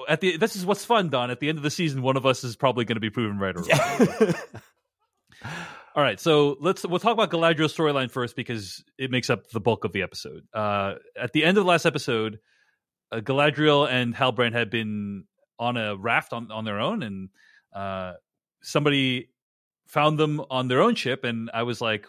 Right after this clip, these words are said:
Speaker 1: "Who is that?" And you were like, "I know who it is," and I assume it was who you thought it was,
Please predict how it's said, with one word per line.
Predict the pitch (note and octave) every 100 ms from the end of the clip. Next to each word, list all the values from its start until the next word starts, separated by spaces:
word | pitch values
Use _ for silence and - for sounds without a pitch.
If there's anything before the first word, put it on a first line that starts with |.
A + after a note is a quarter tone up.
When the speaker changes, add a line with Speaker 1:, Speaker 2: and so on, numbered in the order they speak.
| -
Speaker 1:
"Who | A#3+ E4+
is | D4+ B2
that?" | A2 G2+
And | A#2+
you | D3
were | D3+
like, | C#3 C3+
"I | F#3 A#3+
know | B3+ A3+
who | A3+
it | G#3
is," | F3+ A#2 C#3
and | C3+ C3+
I | B2+ C3
assume | - C#3+
it | B2
was | A2+ A#2
who | -
you | A2
thought | G#2 G2
it | F#2
was, | A#2 D#3 -